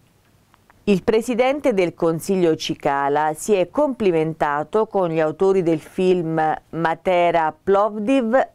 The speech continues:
la retta via della cultura duemiladiciannove, e si è detto compiaciuto per il contributo dato al progetto da Donato Vena, presidente dell'Associazione Lucana a Reggio Emilia,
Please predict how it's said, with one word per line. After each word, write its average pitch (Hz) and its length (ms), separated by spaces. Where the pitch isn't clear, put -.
la 175 260
retta 247 400
via 151 480
della 156 320
cultura 165 720
duemiladiciannove, 156 1400
e 226 200
si - 120
è 302 60
detto 262 360
compiaciuto 247 840
per 156 140
il 147 140
contributo 185 840
dato 175 380
al 143 160
progetto 165 920
da 185 240
Donato 202 560
Vena, 160 420
presidente 196 680
dell'Associazione 170 1000
Lucana 160 800
a 165 160
Reggio 170 380
Emilia, 165 580